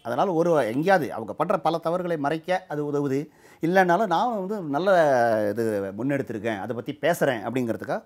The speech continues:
பேசுற அளவுல தான் வந்திருக்கு. இப்போ எந்த ஒரு ஸ்கீமோ ஒரு இதையும் எடுத்தீங்கன்னா, திட்டம்னு எடுத்தீங்கன்னா, அதுக்கு அவர்கள் எவ்வளவு பட்ஜெட் ஒதுக்கியிருக்காங்கன்னு பாருங்க, அதுக்கு எவ்வளவு, அ, செலவு செஞ்சிருக்காங்கன்னு பாருங்க. அதுலேருந்து வர வந்திருக்கக்கூடிய பயன்களை பார்த்தோன்னே அந்த அளவுக்கு இது ஊடுருவல.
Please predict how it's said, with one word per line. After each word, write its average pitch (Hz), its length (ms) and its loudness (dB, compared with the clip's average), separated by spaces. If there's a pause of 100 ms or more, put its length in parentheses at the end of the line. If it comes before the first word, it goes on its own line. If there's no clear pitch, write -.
பேசுற 226 260 2
அளவுல 156 340 2
தான் 147 120 0
வந்திருக்கு. 117 400 -6 (440)
இப்போ 113 160 -4
எந்த 135 300 2
ஒரு 143 460 4
ஸ்கீமோ 143 400 -2
ஒரு 131 140 -2
இதையும் 131 220 0
எடுத்தீங்கன்னா, 113 420 -4
திட்டம்னு 123 380 -2
எடுத்தீங்கன்னா, 113 520 -8
அதுக்கு 147 280 -4
அவர்கள் 127 260 0
எவ்வளவு 165 340 0
பட்ஜெட் 143 280 2
ஒதுக்கியிருக்காங்கன்னு 123 560 -4
பாருங்க, 110 540 -2
அதுக்கு 127 260 -2
எவ்வளவு, 131 400 0
அ, 101 380 -2
செலவு 151 280 0
செஞ்சிருக்காங்கன்னு 113 540 -6
பாருங்க. 110 340 -2
அதுலேருந்து 131 360 -2
வர 123 320 0
வந்திருக்கக்கூடிய 117 520 -8
பயன்களை 160 340 -2
பார்த்தோன்னே 107 560 -6
அந்த 135 200 0
அளவுக்கு 135 340 -2
இது 131 280 -4
ஊடுருவல. 92 260 -4